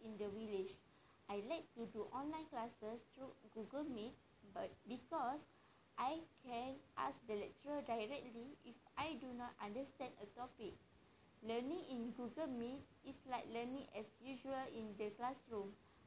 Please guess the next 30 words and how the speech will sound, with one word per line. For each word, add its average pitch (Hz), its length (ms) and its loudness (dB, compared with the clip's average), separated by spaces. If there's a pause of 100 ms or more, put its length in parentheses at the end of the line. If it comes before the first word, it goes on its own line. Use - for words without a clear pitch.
(120)
However, 208 640 4 (440)
there 294 200 2
are 220 160 4
many 285 480 2
challenges 254 600 0 (120)
that - 240 0
I 302 120 2 (120)
have 262 120 2 (120)
to 208 80 0 (160)
face 262 320 0 (480)
throughout 285 480 0
my 226 320 0
online 277 320 0
classes. 226 480 2 (480)
Among 302 480 2
them 233 400 2 (560)
is 277 160 0 (160)
I 208 160 6
need 254 240 -4
to 240 240 0
have 269 240 4 (480)
fast 294 320 6
internet 240 560 0
access 254 480 2 (400)
so 302 160 2
that 240 240 4 (320)
my 208 240 0
online 302 400 0
classes 254 480 0 (160)
run 294 320 2